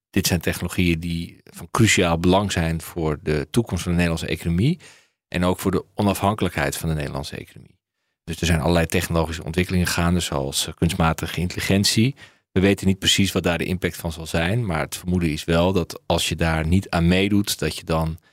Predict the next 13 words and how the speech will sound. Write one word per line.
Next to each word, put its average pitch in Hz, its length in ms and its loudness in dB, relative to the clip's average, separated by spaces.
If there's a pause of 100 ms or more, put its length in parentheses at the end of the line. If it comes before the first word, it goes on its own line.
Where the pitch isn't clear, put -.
(460)
ja, 95 300 -2 (320)
eh, 90 100 -2
zeg 87 160 -2
maar 92 100 2
in 87 60 2
de 90 80 2
vaart 110 380 2
der 107 120 4
volkeren, 107 640 2
eh, 98 260 -2
op - 120 -2
achterstand - 500 -2
komt. - 360 -18